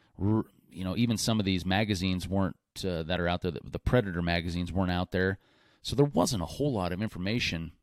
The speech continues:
um, to go look up and find. So kinda just started on my own. I, I went home. I'm sure I annoyed the crap out of my parents blowing these hand calls and kinda figuring 'em out. You know, and if you've ever blown an open reed call or a closed reed, it's pretty easy to do, especially the rabbit,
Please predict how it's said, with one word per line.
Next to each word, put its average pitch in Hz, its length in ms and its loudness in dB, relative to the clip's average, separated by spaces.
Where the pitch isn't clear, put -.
um, 78 480 -6
to - 80 -8
go 107 140 2
look 104 240 2
up - 100 -2
and 104 100 -2
find. 98 480 -2
So 113 560 6
kinda 160 280 0
just 98 220 -2
started 113 360 2
on 120 100 2
my 120 160 4
own. 131 280 2
I, 90 220 2
I 90 100 -2
went 101 240 0
home. 117 280 4
I'm 95 80 0
sure 131 200 0
I 98 80 4
annoyed 98 260 2
the - 80 -6
crap 104 300 -2
out 98 100 4
of 87 40 -2
my 82 100 -2
parents 107 360 2
blowing 101 280 2
these 92 140 -2
hand 98 260 -2
calls 101 260 2
and 90 100 -6
kinda 95 160 -4
figuring 95 320 -2
'em 87 80 -2
out. 92 300 -2
You 98 100 -2
know, 95 120 2
and 104 80 2
if 107 100 0
you've 165 120 4
ever 113 140 4
blown 113 280 2
an 104 100 0
open 104 260 2
reed 104 280 2
call 104 260 6
or 95 80 4
a 90 40 -2
closed 104 240 4
reed, 113 100 0
it's - 100 -4
pretty 135 240 0
easy 87 200 -2
to 85 100 -2
do, 90 160 2
especially 98 380 0
the 85 80 -2
rabbit, 82 320 -2